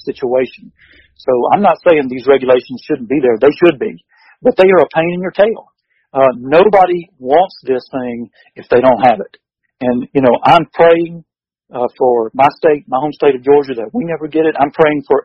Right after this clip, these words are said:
every state and every county in this nation that doesn't have it, that they don't get it. And my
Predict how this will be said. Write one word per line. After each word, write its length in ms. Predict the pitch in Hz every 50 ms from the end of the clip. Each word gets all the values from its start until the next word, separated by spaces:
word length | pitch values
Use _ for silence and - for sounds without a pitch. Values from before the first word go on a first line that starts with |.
| -
every 220 | 151 156 160 185 175
state 320 | - - 180 165 160 147
and 80 | 139 147
every 160 | 139 143 -
county 320 | - 165 175 185 180 147 127
in 60 | 127
this 100 | 120 - -
nation 260 | 139 120 - - 123
that 140 | 120 120 120
doesn't 260 | 127 123 - 120 117
have 160 | 123 120 117 123
it, 60 | 123
that 80 | 139 131
they 140 | 127 123 117
don't 160 | 113 117 110
get 160 | 123 123 -
it. 80 | 147 - - _ _ - - - _ -
And 160 | 147 143 139
my 100 | 139